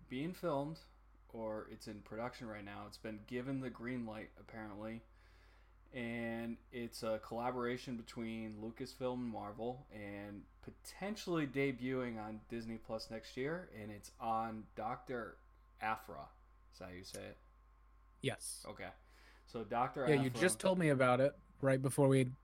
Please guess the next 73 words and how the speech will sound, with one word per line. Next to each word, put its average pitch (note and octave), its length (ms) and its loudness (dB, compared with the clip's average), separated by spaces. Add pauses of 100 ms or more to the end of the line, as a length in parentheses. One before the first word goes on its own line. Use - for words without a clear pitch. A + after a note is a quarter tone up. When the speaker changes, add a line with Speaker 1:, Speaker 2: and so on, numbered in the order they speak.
(260)
Speaker 2:
entered B2+ 280 4
the A#2+ 60 0
show, A#2+ 240 8
so B2 120 6
I B2 40 10
really D3 240 12
don't B2+ 240 6
know A#2 120 2
anything A2 300 -4
about G2+ 220 -8
this. G#2 160 -10
So G#2+ 180 -4
Speaker 1:
Yes. G#2 120 -2
Speaker 2:
I'm G#2+ 100 -6 (480)
just D3+ 160 8
Speaker 1:
So, - 40 4
Speaker 2:
going D#3 160 12
to D3 40 10
be C3 300 12
Speaker 1:
so F3 160 10
what E3+ 100 10
do - 80 10
you F3 60 12
Speaker 2:
reacting E3 180 12 (120)
Speaker 1:
think? - 20 4
Speaker 2:
and D3+ 100 10
answering D3+ 420 8
what C#3 200 10
you, C#3 180 6
Speaker 1:
<laughs> - 60 0
Speaker 2:
yeah. D3 160 10 (300)
So G#3 260 12
first B3 320 10
of E3 80 10
all, D#3 200 10
I, D#3 160 12 (120)
you E3 160 8
didn't F#3+ 180 10
tell F3 140 8
me E3 100 8
before C#3+ 260 6
the C#3 60 6
show. C#3 240 8
Why D3 280 10
is, F3 240 4
what D3 180 6
does D#3+ 160 4
Marvel C#3+ 340 10
have A#2+ 200 2
to A#2 40 -2
do A#2+ 100 0
with A#2 120 -2
it? B2 100 -6
Just, B2+ 220 0
like, B2+ 180 4
producing C3 400 4
it, A3+ 240 4
or? A#2 240 4 (100)
Speaker 1:
I D3 120 2
think C#3 220 2
it, B2 180 -2
I B2+ 100 0
think B2 220 -2
it's A2+ 100 -8
gonna A#2 140 -2
be, G#2 320 -6 (160)
yeah, G#2+ 160 -2 (100)
produced. G2 400 -10
It's A2+ 100 0
Speaker 2:
Like, F3+ 120 12
Speaker 1:
said D#3 40 12
Speaker 2:
we're E3+ 100 12
Speaker 1:
that F3+ 40 12